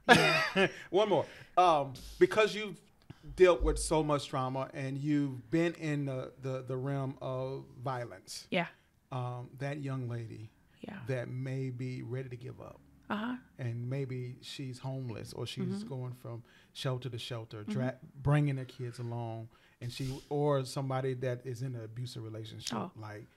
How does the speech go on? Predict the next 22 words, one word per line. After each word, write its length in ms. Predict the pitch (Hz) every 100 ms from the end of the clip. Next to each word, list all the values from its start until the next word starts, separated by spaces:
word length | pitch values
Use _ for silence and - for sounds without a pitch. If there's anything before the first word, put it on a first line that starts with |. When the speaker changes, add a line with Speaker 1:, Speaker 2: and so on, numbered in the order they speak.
| _ _ _ _ _ _ 170
Speaker 2:
what 240 | 156 175 -
would 220 | 175 143 147
you 120 | 135
say 240 | 123 123 127
to 120 | 131
them? 280 | 127 107 123 _ _ - - - - -
Speaker 1:
First 260 | 254 254
and 80 | 196
foremost, 340 | 202 190 175
I 60 | 180
wanna 260 | 185 170 156 - 170
go 260 | 165 190 185
back 240 | 180 175
to 80 | 175
the 100 | 165
domestic 420 | 165 165 170 170
violence 440 | 160 156 170 160 156
piece. 520 | 180 165 180 - - _ -
He's 160 | 240 170
never 180 | 156 160
gonna 160 | 160
change. 680 | 165 165 165 - 175 -